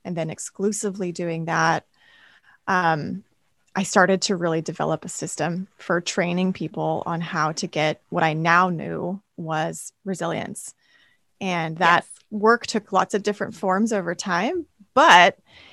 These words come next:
Speaker 1: it, after a real tough conversation with my mom, I realized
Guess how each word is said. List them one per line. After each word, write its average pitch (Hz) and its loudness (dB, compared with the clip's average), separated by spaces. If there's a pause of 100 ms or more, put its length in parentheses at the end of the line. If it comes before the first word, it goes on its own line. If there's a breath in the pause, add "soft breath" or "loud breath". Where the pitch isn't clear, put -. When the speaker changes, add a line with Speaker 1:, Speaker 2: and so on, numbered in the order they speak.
(240 soft breath)
Speaker 1:
it, - -2
after 220 4
a 233 4
real 233 2
tough 269 0
conversation 233 0
with 214 -2
my 196 -2
mom, 240 2
I 214 2
realized 185 2